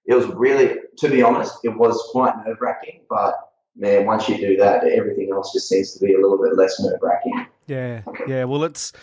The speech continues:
Speaker 2: it's such a good story. W-, and, and tell me, Christian, where did the idea for,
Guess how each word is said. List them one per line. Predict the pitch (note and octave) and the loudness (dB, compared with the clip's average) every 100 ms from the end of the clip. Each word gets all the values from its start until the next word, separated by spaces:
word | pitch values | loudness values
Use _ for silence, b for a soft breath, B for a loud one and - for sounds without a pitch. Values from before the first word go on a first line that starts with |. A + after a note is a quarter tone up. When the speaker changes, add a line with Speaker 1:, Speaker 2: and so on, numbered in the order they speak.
| B B - | B B -4
Speaker 2:
it's | D#3+ - | -2 2
such | G3+ G3+ A#3 | 2 2 0
a | |
good | D#3+ E3 | 2 0
story. | - - C#3+ D3+ D#3 A#2+ | -2 -6 -4 0 0 -2
W-, | C#3 F3 - - | -6 -12 -14 -6
and, | F3 F3 E3+ - - | 0 2 0 -4 -2
and | F#3 F#3+ E3+ B B B B _ | 0 0 -2 B B B B _
tell | - G3+ G#3+ | 0 2 4
me, | A#3 G#3+ F3+ | 4 2 0
Christian, | - F3 D#3+ - E3 E3+ - _ | -4 -2 -2 -2 -2 -2 -8 _
where | E3+ F#3+ G#3+ | 0 2 2
did | G#3+ | 4
the | F3+ D#3+ | 4 6
idea | D3+ C#3+ C#3+ C#3+ | 4 4 2 0
for, | - D3 C3 | 0 0 0